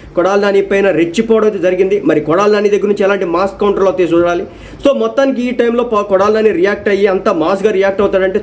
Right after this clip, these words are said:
చూడాలి. ఎందుకంటే వెనిగండ్ల రాము పైన ఒక పాజిటివ్ కన్సర్న్ ఉంది, అదేవిధంగా కొడాలి నాని పైన వ్య-, వ్యతిరేకత కూడా ఉంది.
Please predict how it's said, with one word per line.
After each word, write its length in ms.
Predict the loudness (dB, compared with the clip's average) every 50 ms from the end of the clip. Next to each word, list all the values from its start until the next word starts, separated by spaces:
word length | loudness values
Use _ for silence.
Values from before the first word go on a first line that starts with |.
| 0
చూడాలి. 560 | 0 2 2 -2 -4 -8 -12 -18 -10 -2 0 0
ఎందుకంటే 600 | 0 2 0 0 0 2 2 0 0 0 -4 -8 -14 -20 -20 -20 -20 -10 -2 2
వెనిగండ్ల 380 | 2 2 2 2 0 0 0
రాము 320 | 0 0 0 2 2 2 2
పైన 240 | 2 2 2 2
ఒక 120 | 2 -2 -2
పాజిటివ్ 420 | -2 -2 -2 -2 0 -2 -2 0
కన్సర్న్ 340 | 0 -2 0 2 2 2 2
ఉంది, 140 | 2 2 2
అదేవిధంగా 340 | 2 2 2 2 0 0 0
కొడాలి 380 | 0 0 0 2 2 2 2
నాని 140 | 2 2 2
పైన 200 | 2 2 0 0
వ్య-, 280 | 0 0 0 0 0 0
వ్యతిరేకత 400 | 0 0 2 0 0 0 0 0
కూడా 180 | 0 2 2
ఉంది. 260 | 2 2 2 0 -2